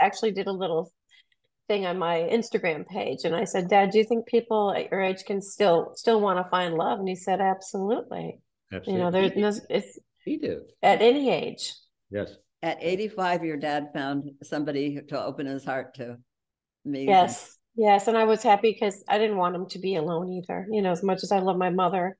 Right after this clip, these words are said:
Speaker 1: she was beautiful. You
Speaker 2: Mm-hmm.
Speaker 1: know, he didn't deserve to be alone.
Speaker 3: Mm-hmm.
Speaker 2: No, a-, and, and I don't think any of us do. That's one of the things that Gloria and I found. We were so happy, so much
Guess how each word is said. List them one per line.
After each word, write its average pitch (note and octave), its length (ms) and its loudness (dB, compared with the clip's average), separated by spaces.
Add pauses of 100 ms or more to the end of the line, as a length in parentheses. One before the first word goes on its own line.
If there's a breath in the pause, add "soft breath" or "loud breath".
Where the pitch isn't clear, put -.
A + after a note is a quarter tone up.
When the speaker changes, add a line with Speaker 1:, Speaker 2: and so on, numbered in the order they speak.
Speaker 1:
she - 180 -12
was F3 120 -2
beautiful. F3+ 640 4 (560 loud breath)
You A3 100 0
Speaker 2:
Mm-hmm. G3+ 80 2
Speaker 1:
know, F3 200 2 (920)
he A#3 320 4 (260)
didn't G#3 260 4
deserve F3+ 400 2
to E3+ 80 -2
be F3+ 180 0
alone. D#3+ 480 -2 (640)
Speaker 3:
Mm-hmm. C3+ 300 -8 (220)
Speaker 2:
No, A2 420 2
a-, F#2+ 40 -6 (280)
and, C3+ 220 0
and C3 80 -4
I C#3+ 160 2
don't D3+ 180 0
think A2+ 180 -2
any F#2+ 280 0
of D#2 180 -6
us D2+ 180 -12
do. D2+ 220 -10
That's A2+ 300 -2
one G#2+ 180 0
of F2 100 -2
the D#2 60 -10 (100)
things D#2+ 280 -10
that E2 240 -4
Gloria E2+ 320 -2
and E2 80 -8
I D#2 240 -8
found. D2+ 460 -10 (200 soft breath)
We G#2+ 80 -2
were G2+ 160 2
so A#2+ 420 0
happy, E2+ 600 -8
so B2+ 240 -4
much A2+ 260 -2